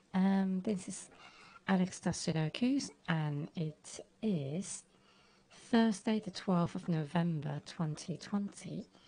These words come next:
and we are going to do some New York Times and L A Times Sudokus. And since I'm not working today, I can start with the easy Sudoku just as a warm-up.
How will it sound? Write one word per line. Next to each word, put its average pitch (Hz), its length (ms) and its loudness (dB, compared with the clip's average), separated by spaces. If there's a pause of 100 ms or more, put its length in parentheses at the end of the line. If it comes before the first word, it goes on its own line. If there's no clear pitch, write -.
(380)
and 156 220 0
we 170 120 2
are 165 280 0 (320)
going 165 460 -2
to - 100 -8
do 165 240 -2
some 165 640 -2 (920)
New 202 180 4
York 214 220 2
Times 196 460 0
and 175 260 0
L 180 140 2
A 170 100 2
Times 170 400 0
Sudokus. 156 680 0 (440)
And 170 100 2
since 180 300 0
I'm 160 140 0
not 170 180 0 (200)
working 170 500 0
today, 175 720 -2 (440)
I - 100 -20
can 160 100 -2
start - 720 0
with 170 200 -4 (100)
the 160 440 -4 (800)
easy 175 480 2
Sudoku 160 680 -2
just - 280 -6
as 165 100 -4
a 170 60 2
warm-up. 175 480 2